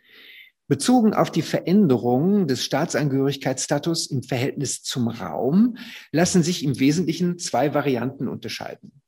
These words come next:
Zum einen die Veränderung der Staatsangehörigkeit einer territorial ansässigen Bevölkerung aufgrund einer gewaltsamen militärischen Besatzung und der damit verbundenen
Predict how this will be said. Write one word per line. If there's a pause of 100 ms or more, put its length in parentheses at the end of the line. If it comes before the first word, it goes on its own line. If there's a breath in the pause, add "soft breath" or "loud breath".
(380 loud breath)
Zum
einen
die
Veränderung
der
Staatsangehörigkeit
einer
territorial
ansässigen
Bevölkerung
aufgrund
einer
gewaltsamen
militärischen (200)
Besatzung (540 soft breath)
und
der
damit (300 soft breath)
verbundenen